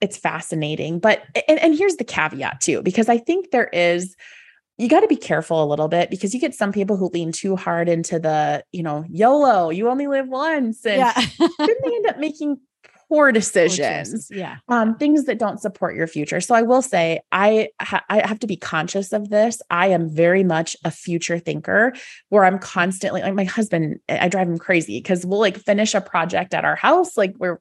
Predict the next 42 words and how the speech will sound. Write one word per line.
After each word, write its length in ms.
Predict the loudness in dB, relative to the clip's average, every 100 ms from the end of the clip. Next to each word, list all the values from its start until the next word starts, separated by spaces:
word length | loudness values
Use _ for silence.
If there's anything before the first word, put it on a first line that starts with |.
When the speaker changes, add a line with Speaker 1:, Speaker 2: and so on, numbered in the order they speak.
| _
Speaker 1:
working 260 | -6 -2 -2
on 80 | -2
this 180 | -2 -4
never 320 | 0 0 0
ending 240 | -2 -2
remodel, 600 | -2 -2 -2 -2 0 0 -2 -18 -20 _
but 140 | 2 4
we'll 120 | 2
finish 300 | 2 2 2
one 220 | 0 0
thing 240 | 0 0 2
and 80 |
I'm 140 | 2 2
already, 340 | 2 2 2
like, 220 | -2 -4 -6
ten 240 | -6 -4
steps 300 | -2 -2 -2
ahead 340 | -4 -2 -4
to 100 | -4
the 80 | -2
next. 380 | 0 0 0 -6
And 80 | -4
he's 220 | -4 0
like, 240 | 0 0 -6 -20 _ _ -6
"Can 140 | 2 4
you 140 | 4
just 180 | -2 -8
appreciate 680 | -8 -2 0 4 4 4 2
the 60 |
<laughs> 100 | 0 0
fact 440 | 0 2 2 4 0 2 0
that 180 | 2 2 2
we 180 | 0 0
wrapped 560 | -2 -2 0 -4 -4 0
up 240 | 0 0 -8 -20 -16 -6
this 360 | 0 2 2 2
one 300 | 2 2 2
thing 240 | 0 0
before 320 | -2 -4 -2
you're 140 | 0 2
jumping 400 | 2 0 -2 -4
ahead?" 420 | -2 2 2